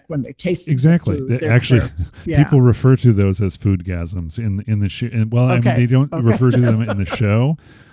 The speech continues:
Speaker 2: and it's just, like, these things where they taste the food and their pupil
Speaker 1: Yeah. Yes.
Speaker 2: dilates, and then, th-, then
Speaker 1: Yeah.
Speaker 2: of course they envision themselves in a field being held by a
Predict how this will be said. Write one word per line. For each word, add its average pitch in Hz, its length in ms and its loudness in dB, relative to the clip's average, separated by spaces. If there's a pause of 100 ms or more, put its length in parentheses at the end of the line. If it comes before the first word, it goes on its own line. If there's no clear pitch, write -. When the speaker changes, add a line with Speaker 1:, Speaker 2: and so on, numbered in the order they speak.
Speaker 2:
and 104 140 -2
it's 101 120 -4
just, 123 240 0
like, 107 200 0
these 104 300 -2
things 113 460 -2
where 98 360 -2 (460)
they 101 120 -2
taste - 520 -2
the 123 60 4
food 123 460 4
and 101 160 -2
their 95 220 -4
pupil 139 560 2
Speaker 1:
Yeah. 110 140 2
Yes. 110 200 2
Speaker 2:
dilates, 107 380 -2
and 101 100 -2
then, 98 220 -2 (640)
th-, 113 160 0
then 120 240 2
Speaker 1:
Yeah. 127 160 2
Speaker 2:
of 135 80 -12
course 113 240 2
they 107 180 2
envision 104 520 2
themselves 104 560 0
in 104 100 0
a 90 80 -2
field 107 680 0
being 98 260 -2
held 101 320 -2
by 98 140 0
a 92 340 -2